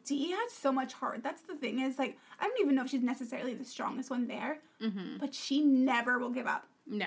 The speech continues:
Speaker 2: she
Speaker 1: She
Speaker 2: won't give up.
Speaker 1: No.
Speaker 2: But I also think she took this, like, time between last season and this season to really, like, train and
Speaker 1: Probably.
Speaker 2: focus and, like, get on it, so.
Speaker 1: And, I mean, she has an alliance there. Her and Wes are good friends.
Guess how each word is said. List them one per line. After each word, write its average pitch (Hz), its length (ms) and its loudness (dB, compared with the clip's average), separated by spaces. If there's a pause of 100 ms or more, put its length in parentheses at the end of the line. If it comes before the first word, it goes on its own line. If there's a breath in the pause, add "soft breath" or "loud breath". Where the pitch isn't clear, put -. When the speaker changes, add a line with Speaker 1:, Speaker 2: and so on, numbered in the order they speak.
(100)
Speaker 2:
she 269 160 4
Speaker 1:
She 277 80 8
Speaker 2:
won't 220 260 2
give 269 140 -2
up. 190 300 2
Speaker 1:
No. 226 140 0
Speaker 2:
But 240 120 8
I 226 80 6
also 214 280 2
think 254 220 0
she 226 180 -2
took 208 340 -4
this, 214 260 -2
like, 185 320 -2 (120)
time 196 400 4
between 196 380 -2
last 185 260 0
season 196 240 -2
and 185 140 -6
this 185 120 -10
season 208 320 -2
to 196 120 -10
really, 185 240 -4
like, 180 300 -4 (400 loud breath)
train 202 400 2
and 196 160 4
Speaker 1:
Probably. 202 180 2
Speaker 2:
focus 202 300 0
and, 196 140 -2
like, 180 300 -4 (160)
get 190 160 0
on 175 240 -2
it, 156 320 -6
so. - 200 -6
Speaker 1:
And, 175 400 -6 (120)
I 294 60 -2
mean, 415 300 0
she 381 160 0
has 571 220 0
an 302 80 2
alliance 247 220 2
there. 254 140 -2
Her 285 240 0 (140)
and 330 320 -6
Wes 233 380 -4
are - 360 -4 (240)
good 226 180 -2
friends. 254 420 0